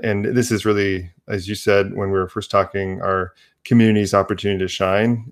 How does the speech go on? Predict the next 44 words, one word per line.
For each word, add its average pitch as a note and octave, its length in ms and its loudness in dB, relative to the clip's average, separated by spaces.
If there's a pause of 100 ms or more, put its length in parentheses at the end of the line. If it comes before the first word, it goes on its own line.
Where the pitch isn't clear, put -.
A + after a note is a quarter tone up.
in G2+ 120 -6
a F#2+ 60 -4
time F#2+ 380 0
of F#2 280 -4 (340)
scarcity G2 580 0
and F#2+ 80 0
uncertainty. G2+ 680 -4
So G2 460 2 (460)
again, G2+ 260 0
I'm G2 140 2
just G2 160 -2
really G2 280 4
thankful G2 500 -2
that G2 180 -6
you're G2+ 420 0 (240)
doing G#2 220 0
what G2+ 100 -2
you're G#2 160 -2
doing. G2 320 2 (480)
And G2+ 420 -2
I G2 100 -4
think G2 340 -4 (140)
that G2 340 -2
you're, G2 420 4 (300)
you A2 140 -4
gave G#2 140 6
us F#2+ 120 -6
a F#2 40 -10
good G2 140 0
word G2+ 240 4
just F#2 180 -8
in G2 80 -4
terms F#2+ 340 -4
of, F#2+ 300 -2 (540)
uh, F#2+ 320 -2
still G2 640 2 (200)
trying G#2+ 220 0
to G2+ 60 0
figure G2 260 0
out G2 180 4
how F#2+ 180 0
we F#2+ 160 -4
can F#2+ 240 -6
do F#2+ 460 -4